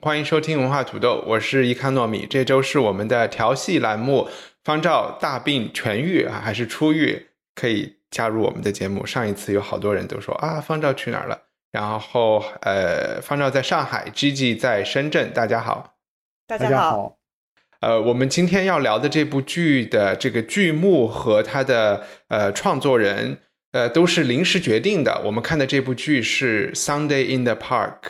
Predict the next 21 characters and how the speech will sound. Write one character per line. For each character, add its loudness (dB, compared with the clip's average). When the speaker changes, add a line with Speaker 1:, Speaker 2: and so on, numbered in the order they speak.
Speaker 1:
with -2
George》， 0
叫 0
《与 -2
乔 0
治 0
在 0
公 0
园 2
的 2
星 -2
期 0
天》， -2
不 -10
知 -2
道 2
翻 -4
译 -4
对 -2
不 -6
对。 -2